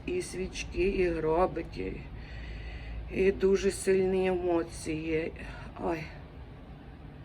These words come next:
Навіть не знаю, чи, чи, чи я зможу вам це все навіть передати, що тут злилося. Злилося дуже багато негативу. Все, що може бути погане, то все,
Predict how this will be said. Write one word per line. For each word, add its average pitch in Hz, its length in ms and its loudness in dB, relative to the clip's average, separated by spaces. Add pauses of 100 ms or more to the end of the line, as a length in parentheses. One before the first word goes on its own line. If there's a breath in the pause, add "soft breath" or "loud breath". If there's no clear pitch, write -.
(920)
Навіть 185 320 4
не 185 120 2
знаю, 175 340 2
чи, 175 240 -4 (180)
чи, 180 160 2 (120)
чи 175 220 0 (160)
я 175 140 4
зможу 185 380 0
вам 175 160 2
це 185 140 0
все 175 240 -2
навіть 170 320 0
передати, 190 600 2 (420 loud breath)
що - 200 0
тут - 160 -6 (160)
злилося. 170 480 6
Злилося 190 460 4
дуже 175 260 2
багато 156 360 0
негативу. 160 500 -2
Все, 214 200 2
що 208 180 2
може 185 280 2 (320 loud breath)
бути 185 360 4
погане, 202 480 4 (100)
то 180 80 -4
все, 185 300 0